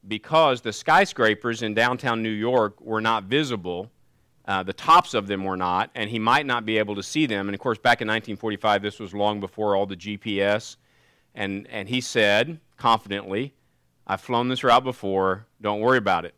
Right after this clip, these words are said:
A few minutes later, the tower came back on and told him, "The clouds and fog have gotten worse. You need to change your course, go a different direction, because you will not be able to see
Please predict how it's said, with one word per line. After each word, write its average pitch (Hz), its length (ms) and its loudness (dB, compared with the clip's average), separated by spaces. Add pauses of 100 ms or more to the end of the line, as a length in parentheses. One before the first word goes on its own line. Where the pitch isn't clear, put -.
A 101 60 -16
few 143 200 -6
minutes 131 260 -2
later, 113 260 2
the 101 80 -6
tower 110 300 2
came 101 240 -4
back 127 280 2
on 98 220 2
and 98 140 -8
told 104 260 -4
him, 95 360 -6 (520)
"The 95 80 -6
clouds 131 460 4
and 110 100 -6
fog 117 300 4
have 104 120 -4
gotten 104 340 0
worse. 131 520 0 (640)
You 107 160 -8
need 113 160 -2
to 107 100 -8
change 143 460 -2
your 160 120 -2
course, 107 360 -2
go 120 160 2
a 131 60 2
different 131 320 -4
direction, 104 460 0
because 98 280 -8
you 101 100 -8
will 120 220 0
not 113 220 0
be 104 160 -2
able 101 240 0
to - 160 -12
see 101 500 -6